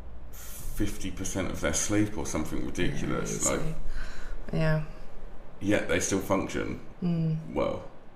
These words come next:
Speaker 1: I mean,
Speaker 2: So, so how did that affect you then at work?
Speaker 1: To be fair, I think I was coping quite well with work. I don't think it really affected too, it was, it was just harder. It was
Speaker 2: Mm.
Speaker 1: almost like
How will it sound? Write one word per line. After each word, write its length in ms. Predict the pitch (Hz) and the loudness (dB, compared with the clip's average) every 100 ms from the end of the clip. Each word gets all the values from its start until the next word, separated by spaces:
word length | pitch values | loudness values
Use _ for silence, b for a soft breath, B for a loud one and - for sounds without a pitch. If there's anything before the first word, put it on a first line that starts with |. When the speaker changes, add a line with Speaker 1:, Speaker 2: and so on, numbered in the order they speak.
| - | -8
Speaker 1:
I 40 | - | -4
mean, 100 | - | 4
Speaker 2:
So, 400 | 214 - - 104 | 6 6 2 6
so 160 | - | 8
how 140 | 208 226 | 10 10
did 140 | 226 | 8
that 140 | 226 180 | 6 4
affect 380 | 180 175 - - | 4 2 2 0
you 80 | 156 | 0
then 200 | 156 160 | 0 0
at 100 | 156 | 0
work? 460 | 156 151 151 - - - - | 2 2 2 -4 -12 -10 -8
Speaker 1:
To 60 | - | -4
be 100 | 170 | -4
fair, 640 | 170 175 190 147 143 - B B B B B B B - - - - - | 0 4 6 8 6 4 B B B B B B B -14 -16 -16 -16 -14
I 60 | - | -12
think 320 | - 175 180 | 0 0 2
I 100 | 170 | 0
was 120 | 131 | 0
coping 500 | - 135 127 - 113 | 0 0 0 0 -4
quite 260 | - 110 - | 0 0 2
well 200 | 107 95 | 2 2
with 140 | 92 | 0
work. 380 | 87 92 67 - | 2 4 4 0
I 20 | 73 | -4
don't 260 | 127 135 | -4 -4
think 320 | - 131 123 | -6 -6 -4
it 60 | - | -4
really 360 | - 104 98 90 | 0 2 2 0
affected 440 | - - - - - | -2 -6 -8 -10 -8
too, 140 | - | -4
it 120 | - | -2
was, 120 | 110 120 - 143 | -2 -2 -4 0
it 40 | |
was 120 | 139 117 | 2 2
just 140 | 95 | 2
harder. 480 | 104 113 110 - 55 - - | 4 4 4 2 0 -2 -2
It 100 | 76 | 0
was 200 | 85 - | 0 2
Speaker 2:
Mm. 40 | |
Speaker 1:
almost 320 | 107 95 - - | 2 2 0 0
like 200 | 76 | 0